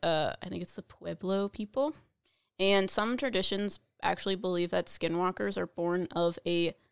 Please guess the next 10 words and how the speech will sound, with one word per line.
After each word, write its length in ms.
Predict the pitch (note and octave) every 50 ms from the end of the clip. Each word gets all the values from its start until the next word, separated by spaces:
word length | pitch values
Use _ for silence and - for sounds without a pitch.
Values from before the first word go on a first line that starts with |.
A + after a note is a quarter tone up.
| _ _ _
benevolent 840 | - G3 F#3 E3+ D#3 D#3 E3+ F#3+ G3 G#3 G#3+ A3+ A#3+ B3 A#3+ - - - -
medicine 720 | F#3 F3 F3 E3+ E3+ E3+ G3 G3+ - - B3 A#3+ B3 B3
man 400 | B3 B3+ B3+ C4 C4 C4 C4 - - F#3+
who 180 | G#3 G3+ G3+
abuses 480 | G3+ F#3 F3 F#3 F#3 F#3+ F#3+ G3 G#3 -
the 180 | - G#3 - -
indigenous 640 | F3 F3 F3+ D#3+ E3+ E3 - F#3 F3+ F3 F#3 -
magic 440 | - E3+ E3 E3 E3 - F#3 F3+ -
for 120 | - - -
evil. 400 | - E3 D#3+ - - - - -